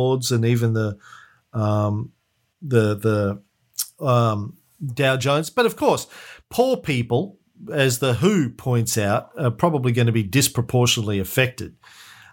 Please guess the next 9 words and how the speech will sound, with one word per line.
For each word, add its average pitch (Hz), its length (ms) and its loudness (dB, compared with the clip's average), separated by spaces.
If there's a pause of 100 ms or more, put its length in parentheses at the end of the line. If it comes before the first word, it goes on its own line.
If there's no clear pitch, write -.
(100)
Um, 101 1040 0 (100)
so 127 180 -2
we'd 120 160 2
have 117 220 2
to - 80 -4
look 110 200 0
at 104 80 -2
the 104 160 -2
impacts 110 640 0